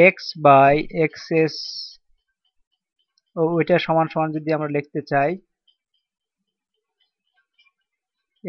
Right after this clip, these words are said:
x by x plus three into x minus three into x plus five, এটা যদি লিখতে চাই, এখানে দেখো x plus three আছে,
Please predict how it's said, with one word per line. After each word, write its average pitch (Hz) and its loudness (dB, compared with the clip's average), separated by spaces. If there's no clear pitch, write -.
x - -20
by 143 4
x - -20
plus 147 2
three 175 4
into 147 -8
x - -16
minus 143 -2
three 165 -6
into 147 -12
x - -20
plus 147 -2
five, 143 4
এটা 165 -2
যদি 175 0
লিখতে 156 -4
চাই, 175 2
এখানে 160 -2
দেখো 151 2
x - -20
plus 165 4
three 165 -2
আছে, 156 -2